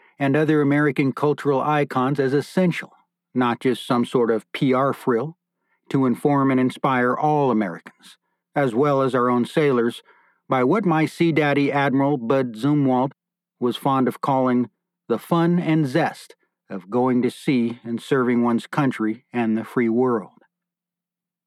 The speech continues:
With this superb and provocative book,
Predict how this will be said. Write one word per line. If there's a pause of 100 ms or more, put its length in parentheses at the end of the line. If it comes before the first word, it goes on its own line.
(520)
With
this
superb
and
provocative
book,